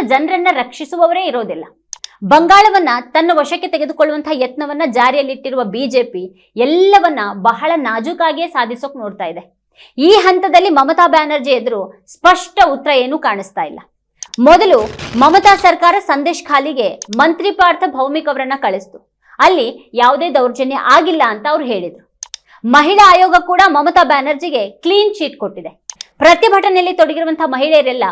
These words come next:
ಬುಡಕಟ್ಟಿನವರು. ಆದ್ರೆ ಯಾರು ಟಿ ವಿಯಲ್ಲಿ ಮಾತಾಡ್ತಾ ಇದ್ದಾರೆಯೋ ಅವರು ಬುಡಕಟ್ಟಿನವರಲ್ಲ. ಅದ್ರಲ್ಲಿ ಏನೋ ಎಡವಟ್ಟಿದೆ ಅನ್ನೋದು ಟಿ ಎಂ ಸಿ ನಾಯಕ ನಾರಾಯಣ್ ಗೋಸ್ವಾಮಿ ಮಾತು.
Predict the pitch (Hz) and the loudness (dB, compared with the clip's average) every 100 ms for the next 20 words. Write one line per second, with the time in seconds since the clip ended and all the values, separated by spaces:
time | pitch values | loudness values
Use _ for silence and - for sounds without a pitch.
0 | - - 269 302 311 294 233 180 175 - | -6 -4 0 0 0 -4 -8 -10 -12 -18
1 | _ _ 233 302 320 202 175 _ _ _ | _ _ 2 2 2 -2 -6 _ _ _
2 | _ 202 254 311 392 381 359 339 320 294 | _ 0 4 4 4 0 -2 0 -2 -2
3 | 277 294 285 285 247 247 254 302 - 233 | -2 -2 -2 -2 -2 -2 -2 -2 0 0
4 | 262 262 226 240 233 226 226 208 208 190 | 0 -2 -6 -6 -10 -12 -10 -6 -6 -4
5 | 180 165 - _ _ _ - 208 208 202 | -6 -6 -12 _ _ _ -12 -8 -6 -6
6 | 226 302 190 240 311 - 339 285 247 269 | -2 -2 0 2 2 0 0 -2 -2 -8
7 | 233 190 - _ - 359 403 403 392 302 | -8 -10 -16 _ -2 0 2 0 -2 -4
8 | 262 285 233 175 - _ - 247 302 359 | -4 -4 -4 -6 -8 _ -4 0 4 4
9 | 349 285 254 254 247 214 196 170 165 | 2 2 0 0 -4 -4 -6 -8 -10